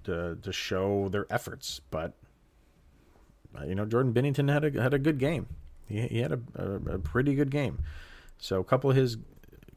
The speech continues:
good effort and goal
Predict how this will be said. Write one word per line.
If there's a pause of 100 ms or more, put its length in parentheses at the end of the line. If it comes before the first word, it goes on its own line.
(280)
good (1300)
effort
and
goal